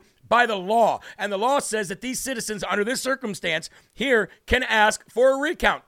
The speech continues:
and can get one. But you don't like that. You don't like that because you want to certify your fraud now. These people are disgusting. They're sick, and they all deserve whatever judgment is coming their way. Do we have this video? Let's pull up, um, thought we had it.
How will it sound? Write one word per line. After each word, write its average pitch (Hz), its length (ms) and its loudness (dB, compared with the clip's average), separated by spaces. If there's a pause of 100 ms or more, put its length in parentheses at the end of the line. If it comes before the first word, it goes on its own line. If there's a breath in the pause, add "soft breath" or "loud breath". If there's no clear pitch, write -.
and 254 160 -4
can 233 160 -12
get 247 260 0
one. 147 220 -10 (300 soft breath)
But 175 140 -12
you 269 60 -6
don't 240 160 -2
like 247 240 2
that. 143 240 -4 (320 soft breath)
You 220 100 -6
don't 240 140 -4
like 254 160 0
that 233 160 -2
because 202 240 -10
you 226 80 -6
want 233 140 -2
to - 60 -4
certify 226 320 -2
your 214 140 0
fraud 214 380 -2
now. 185 380 0 (180 soft breath)
These 180 140 -12
people 233 260 -8
are 220 60 -2
disgusting. 180 800 -2 (180 soft breath)
They're 190 120 -6
sick, - 440 -2 (160 loud breath)
and 190 120 -6
they 208 120 -2
all 240 240 2
deserve 220 400 -2
whatever 220 360 -4
judgment 196 460 -2
is 185 100 -8
coming 196 380 -4 (220 soft breath)
their 180 280 2
way. 156 300 -2 (220 loud breath)
Do 165 80 -10
we 226 100 2
have 233 120 0
this 226 140 -6
video? 214 300 -2
Let's 214 200 -4
pull 208 200 -4
up, 202 160 -2
um, 175 460 0 (1400)
thought 190 220 -2
we 151 100 -8
had 131 200 -4
it. 160 140 -12